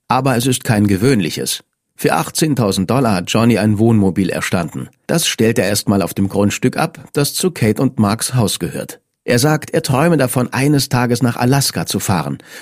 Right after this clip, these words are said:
um sich dort selbst zu versorgen. Aber bis der Tag kommt, würde er erstmal bei den Leuten wohnen, denen er sein neues Leben verdankt.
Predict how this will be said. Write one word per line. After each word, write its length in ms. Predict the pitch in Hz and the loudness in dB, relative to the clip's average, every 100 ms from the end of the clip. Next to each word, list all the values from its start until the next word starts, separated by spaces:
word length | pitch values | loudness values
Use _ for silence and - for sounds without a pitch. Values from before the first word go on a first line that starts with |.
| - | -4
um 180 | 156 147 | 0 0
sich 160 | 165 170 | 0 0
dort 180 | 160 | -2
selbst 420 | - 123 107 - - | 0 0 0 -4 -4
zu 120 | 98 | -4
versorgen. 560 | 95 87 90 82 60 - _ _ | -2 -2 -2 -2 -6 -12 _ _
Aber 340 | - 135 190 196 | -4 0 0 0
bis 180 | 110 - | -2 0
der 140 | 92 | -2
Tag 240 | - 82 | 0 -4
kommt, 460 | - 127 127 - - - | 0 2 2 -2 -8 -4
würde 280 | 147 175 160 | 0 2 2
er 100 | 110 | 2
erstmal 440 | 127 - 135 104 | 0 0 0 0
bei 160 | 87 85 | -2 0
den 240 | 110 131 | 4 4
Leuten 380 | 107 104 107 98 | 4 2 2 2
wohnen, 460 | 98 95 90 85 - | 2 2 0 -4 0
denen 240 | 110 120 | 2 2
er 140 | 107 104 | 2 2
sein 180 | 113 98 | 2 2
neues 360 | 87 95 - | 0 -2 -2
Leben 240 | 107 87 90 | -2 -4 -6
verdankt. 560 | 82 - 62 - - | -10 -8 -8 -10 -18